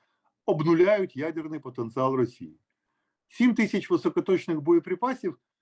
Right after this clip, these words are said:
Сполучені Штати спроможні застосувати, навіть не залучаючи аналогічну зброю своїх союзників по нато. Це абсолютно реальний розвиток подій.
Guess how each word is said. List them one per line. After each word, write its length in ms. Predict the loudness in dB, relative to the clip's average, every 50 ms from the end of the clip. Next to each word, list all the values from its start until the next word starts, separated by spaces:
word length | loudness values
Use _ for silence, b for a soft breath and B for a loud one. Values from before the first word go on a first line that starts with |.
| _ _
Сполучені 560 | _ _ -6 -4 -2 -2 -4 -4 -4 -4 -4
Штати 420 | -4 0 0 0 0 0 0 -2 -4
спроможні 580 | -2 _ -2 -2 -2 -2 -4 -6 -6 -6 -6
застосувати, 720 | -6 -6 -8 -8 -8 -10 -8 -6 -2 0 0 0 0 -2 -4
навіть 440 | -4 -4 -4 -4 -4 -6 -10 -12 -12
не 100 | -10 -6
залучаючи 680 | -6 -4 -4 -4 -6 -6 -6 -6 -4 -6 -6 -8 -10
аналогічну 600 | -10 -8 -6 -6 -6 -6 -8 -10 -14 -12 -10 -10
зброю 320 | -8 -2 0 2 2 2 0
своїх 340 | -2 -6 -6 -6 -6 -6
союзників 580 | -4 -2 -2 0 0 -2 -6 -8 -10 -10 -10 -6
по 140 | _ -4 -4
нато. 300 | -4 -6 -8 -10 -14 -20 _ _ _ _ _ _ _ _ _ _ _ _ _
Це 200 | 0 2 2 2
абсолютно 1200 | 2 0 0 0 0 0 0 0 -2 -4 -4 -2 -2 0 0 -2 -2 -2 -2 -2 -4 -4 -6 -8 -4 0
реальний 460 | 2 2 2 2 2 -2 -2 -4 -4
розвиток 500 | -6 -6 -6 -8 -12 -12 -12 -14 -12 _
подій. 460 | -2 -2 -2 0 -2 -2 -2 -2 -6